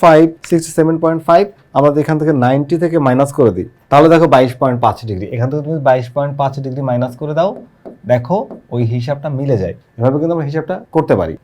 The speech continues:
এইবার এইখানে দেখো এই সূত্র অ্যাপ্লাই করছি, n into ninety, দেখো n into ninety minus theta, এখানে প্লাস মাইনাস theta বলছি,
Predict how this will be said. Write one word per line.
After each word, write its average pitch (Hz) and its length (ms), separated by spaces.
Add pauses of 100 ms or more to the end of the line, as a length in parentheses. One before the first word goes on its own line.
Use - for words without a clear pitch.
(120)
এইবার 190 180 (220)
এইখানে 180 340
দেখো 156 180
এই 151 100
সূত্র - 200
অ্যাপ্লাই 139 220
করছি, 123 160 (100)
n 143 60
into 139 200
ninety, 110 280
দেখো 120 120 (100)
n - 60
into 131 200
ninety 143 200 (180)
minus 185 340
theta, 127 180 (100)
এখানে 139 160 (100)
প্লাস 143 200
মাইনাস 160 220
theta 156 200
বলছি, 143 200